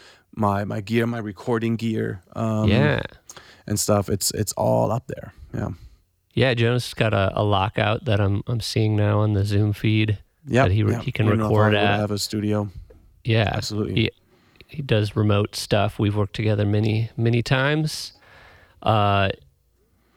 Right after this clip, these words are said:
Speaker 2: uh, d-, oh, do you have any, like, new projects either, um, that you're, do you wanna promote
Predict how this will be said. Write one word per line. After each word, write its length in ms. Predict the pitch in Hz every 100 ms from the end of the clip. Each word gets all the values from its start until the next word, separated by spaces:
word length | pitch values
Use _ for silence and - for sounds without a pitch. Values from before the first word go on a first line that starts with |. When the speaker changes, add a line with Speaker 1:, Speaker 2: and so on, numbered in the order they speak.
| - - - - - -
Speaker 2:
uh, 80 |
d-, 160 | 131 -
oh, 140 | 143 135
do 80 | 131
you 80 |
have 140 | 143 151
any, 240 | 143 127
like, 240 | 117 107 -
new 400 | 107 110 113 113 -
projects 760 | - 110 107 110 110 104 - - -
either, 680 | 123 110 104 101 98 98 101
um, 640 | - 101 95 92 92 90 92 _ _ _ _ _ -
that 160 | 107 90
you're, 320 | 104 98 95
do 100 | 110
you 80 | 110
wanna 180 | 107 101
promote 440 | - 104 104